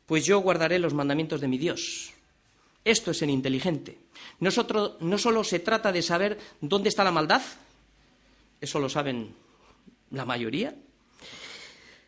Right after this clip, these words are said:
sino lo que se trata es de ser inteligente y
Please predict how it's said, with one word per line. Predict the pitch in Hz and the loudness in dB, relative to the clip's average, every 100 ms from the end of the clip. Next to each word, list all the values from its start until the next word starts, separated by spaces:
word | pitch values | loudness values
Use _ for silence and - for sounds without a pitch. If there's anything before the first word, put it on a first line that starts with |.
| _ _ _ | _ _ _
sino | - - 156 151 127 | -12 -2 0 2 0
lo | 127 | -2
que | 135 | -4
se | 151 | -2
trata | 294 - 135 165 | -2 -2 -2 -2
es | 135 | -2
de | 127 | -2
ser | 175 | -4
inteligente | 202 135 190 170 151 135 - 147 - _ | -4 -2 -2 -2 -2 -2 -6 -8 -10 _
y | 196 165 | -4 -4